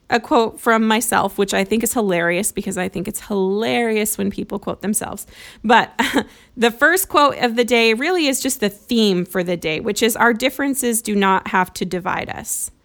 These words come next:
And that's what the title of this episode is. Our differences do not have to divide us. Nobody ever said that they did. Our differences make us great. Our differences make us unique. Our differences create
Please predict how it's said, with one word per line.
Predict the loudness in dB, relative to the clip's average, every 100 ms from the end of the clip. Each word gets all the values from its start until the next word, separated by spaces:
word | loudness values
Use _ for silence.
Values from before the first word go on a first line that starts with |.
| _ _ _
And | 2 4
that's | 4 4
what | -2 -2
the |
title | -4 -2 0 0
of | -2 -2
this | -4 -2
episode | -4 -4 -4 -4 -2
is. | -4 -4 -6 -10 -14 -4
Our | 0
differences | 2 2 0 -2 0 -2 -2 -6
do | -8 -2 0
not | 2 2 2 0 -8 -20 -6
have | -2 -2 -2
to | -6
divide | -4 0 0 0
us. | -4 -8 -12 -14 _ _ _ _ _
Nobody | 0 2 4 2 2
ever | 2 0
said | 2 0 0
that | -2
they | 0 0
did. | 0 0 0 -6 -14 _ _ _ 4
Our | 4
differences | 4 2 0 0 2
make | 4 4 2
us | -2 -2
great. | -2 0 -2 0
Our | 0
differences | 2 2 2 0 0 2
make | 2 2
us | -2 0
unique. | 2 2 2 -2 -2
Our | -2
differences | 0 -2 0 2 4 2 0 -10 -20 -20 -10
create | 0 2 2 2 2 2 0 -6